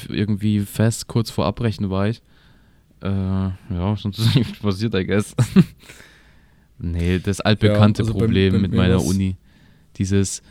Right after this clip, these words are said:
Speaker 1: du schaust dich um, um dich rum und
Speaker 2: Ja.
Speaker 1: jeder hat schon zehn Jahre Kunst studiert oder sowas. Den Type-Shit.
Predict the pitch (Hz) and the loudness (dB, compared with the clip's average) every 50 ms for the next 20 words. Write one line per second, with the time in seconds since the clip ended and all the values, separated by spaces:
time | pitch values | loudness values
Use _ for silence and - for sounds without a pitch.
0 | - _ _ - 107 - - 104 107 107 - 107 98 - - 107 117 120 120 117 | -20 _ _ -14 -8 -4 0 0 0 0 0 -4 -4 -2 0 0 2 2 2 2
1 | - 101 107 101 101 - 107 107 110 110 117 113 110 107 104 101 - - 117 113 | 2 2 0 0 0 -2 -2 -2 0 0 2 2 2 0 0 -2 -2 -2 0 0
2 | 107 110 107 104 104 104 104 98 - 107 104 - - 104 107 104 98 98 95 - | 2 2 2 2 2 2 0 0 -2 -2 -4 -2 0 0 0 2 0 0 -2 -4
3 | - 104 98 - - 104 95 95 82 92 87 90 85 87 87 85 87 87 - - | -4 -6 -4 -2 -2 -2 -2 -4 -4 -4 -4 -6 -4 -6 -6 -6 -6 -6 -8 -10
4 | _ _ _ _ _ _ _ _ _ _ _ - - 101 98 - 98 90 87 - | _ _ _ _ _ _ _ _ _ _ _ -4 -2 -2 -2 -2 -4 -4 -4 -4
5 | - - 90 - | -6 -8 -8 -8